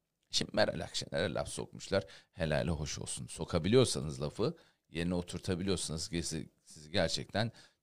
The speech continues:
tebrik etmemiz gerekir.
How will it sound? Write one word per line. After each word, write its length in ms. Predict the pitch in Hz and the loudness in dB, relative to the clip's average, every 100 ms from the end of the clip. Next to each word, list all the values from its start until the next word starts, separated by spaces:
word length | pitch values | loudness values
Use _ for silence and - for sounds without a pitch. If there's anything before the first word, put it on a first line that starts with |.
| - | -8
tebrik 600 | 82 65 85 120 - - _ _ - | -6 -4 0 0 -2 -14 _ _ -6
etmemiz 720 | 87 - 76 78 101 104 - _ _ - | -6 -4 -4 0 0 0 -4 _ _ -8
gerekir. 1500 | 78 80 76 - 82 80 80 78 80 78 78 78 - - | -4 -2 -4 -4 -2 0 2 2 2 0 0 0 -2 -6